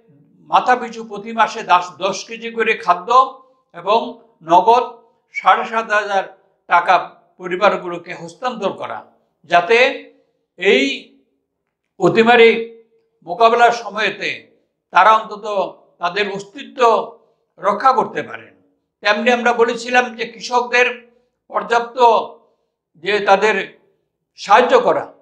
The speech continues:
যাতে তারা এই ফসল ফলাতে পারেন, সেগুলো বাজারজাত করতে পারেন, বীজ, কীটনাশক, সার, সেগুলো বিনামূল্যে সরবরাহ করার দাবি আমরা করেছি। কিন্তু আমরা কি দেখছি?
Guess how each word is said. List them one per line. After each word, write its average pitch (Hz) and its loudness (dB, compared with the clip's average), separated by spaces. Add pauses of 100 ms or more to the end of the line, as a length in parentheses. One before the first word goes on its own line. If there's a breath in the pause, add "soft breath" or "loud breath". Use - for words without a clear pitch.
(260)
যাতে 180 -4
তারা 208 4 (640)
এই 185 0 (1300)
ফসল 233 6 (120)
ফলাতে 226 4
পারেন, 226 0 (480)
সেগুলো 190 0
বাজারজাত 220 2
করতে 202 -20
পারেন, 185 -8 (460)
বীজ, 196 0 (500)
কীটনাশক, 202 0 (160)
সার, 202 6 (500)
সেগুলো 196 -4
বিনামূল্যে 196 -2 (520)
সরবরাহ 202 4 (120)
করার 190 4
দাবি 175 0
আমরা 165 -6
করেছি। 147 -20
কিন্তু 165 -20
আমরা 170 -4
কি 220 -12
দেখছি? 202 -16